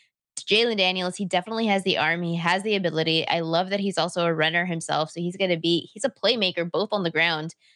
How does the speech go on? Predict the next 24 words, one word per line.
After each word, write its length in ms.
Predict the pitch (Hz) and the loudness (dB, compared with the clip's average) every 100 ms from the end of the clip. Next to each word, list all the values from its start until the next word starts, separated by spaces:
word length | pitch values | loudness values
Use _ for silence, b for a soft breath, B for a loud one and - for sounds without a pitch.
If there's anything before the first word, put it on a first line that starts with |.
| _ - | _ -4
Um, 220 | 175 170 | -2 0
Houston, 420 | 240 269 247 185 - | -2 0 0 0 0
I, 200 | 165 139 - | -2 -2 -6
it's, 200 | 180 _ _ _ _ | -8 _ _ _ _
what's 240 | 220 220 _ _ - | -2 -2 _ _ 0
their 140 | 220 | 0
problem 420 | 226 196 202 220 190 | 2 0 2 0 2
right 160 | 190 | 2
now 220 | 156 165 208 | 2 0 -2
seems 260 | - 196 | -4 -4
to 80 | 208 | -2
be 80 | 196 | 0
the 100 | 175 | 0
case 300 | 170 185 254 | 2 0 0
is 120 | 180 185 | -2 2
that 260 | 180 - _ | 2 0 _
they 160 | 170 - | -2 0
are 180 | 359 269 | -2 -2
turnover 480 | - 262 349 202 | -2 2 2 2
prone. 400 | 180 160 135 139 165 b b b | 0 0 -2 -4 -10 b b b
And 220 | 185 190 | -2 -2
Kansas, 640 | - 190 302 269 240 233 - | 0 0 0 0 0 0 -2
I 80 | 196 | 0
mean, 340 | 185 180 175 | 2 0 -2